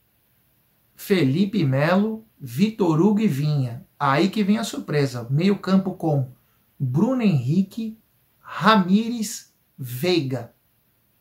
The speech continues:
No ataque com Gabriel Veron, Luiz Adriano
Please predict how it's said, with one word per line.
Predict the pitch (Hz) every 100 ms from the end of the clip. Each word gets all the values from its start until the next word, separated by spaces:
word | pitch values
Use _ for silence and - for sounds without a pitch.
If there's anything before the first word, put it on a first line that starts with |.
| _ _ _ _ _ _
No | 151 185 196
ataque | 175 - 185 196
com | - 156 131
Gabriel | 131 185 196 190 175 175
Veron, | 147 131 160 196 196 - _ _
Luiz | 147 139 147 190 208 196
Adriano | 165 135 131 143 170 185 190 185